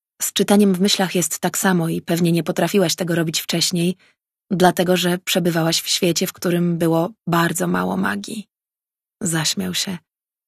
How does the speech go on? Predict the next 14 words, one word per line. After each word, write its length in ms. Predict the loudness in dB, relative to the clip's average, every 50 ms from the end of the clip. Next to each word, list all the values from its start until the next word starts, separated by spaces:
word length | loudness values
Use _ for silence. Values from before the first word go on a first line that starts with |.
| _ _ _ _ _ _ 2
Niestety 380 | 4 4 4 4 0 0 2 4
nie 100 | 4 4
mogę 200 | 4 2 2 0
ci 100 | -4 -4
pokazać, 460 | -6 -4 -4 -2 -2 0 -2 -2 -4
co 260 | 0 0 2 2 4
robię, 340 | 2 2 2 2 0 0 0
żeby 240 | 0 -2 -2 -2 0
uniemożliwić 760 | 0 2 2 2 2 2 2 0 0 -2 0 0 0 -2 -2
ci 220 | -2 0 -2 0
czytanie 400 | 0 0 0 2 0 2 2 0
w 40 | -2
moich 300 | -4 -4 -4 -6 -4 -4
myślach, 460 | -2 0 0 0 2 0 0 0 -4